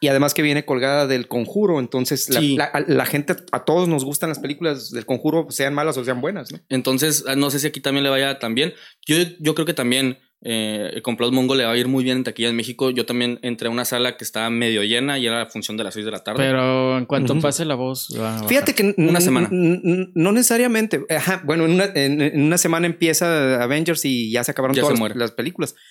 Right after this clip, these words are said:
Speaker 1: Pero yo creo que sí le va a ir bien todavía porque me tocó oír, l-, digo, finalmente el público es el que manda.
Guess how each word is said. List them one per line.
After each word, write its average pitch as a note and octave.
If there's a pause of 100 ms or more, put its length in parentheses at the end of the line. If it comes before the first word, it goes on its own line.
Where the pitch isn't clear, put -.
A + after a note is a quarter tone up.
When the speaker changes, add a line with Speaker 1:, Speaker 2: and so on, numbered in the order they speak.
(340)
Speaker 1:
Pero F#3
yo G3+
creo B3
que G3+
sí A3+
le A3+
va A3+
a A3
ir A3
bien A3
todavía G#3+
porque D#3
me D3
tocó D#3+
oír, F#3+ (100)
l-, A#2+
digo, A2
finalmente C3
el A#2+
público C#3
es -
el C#3
que -
manda. G3+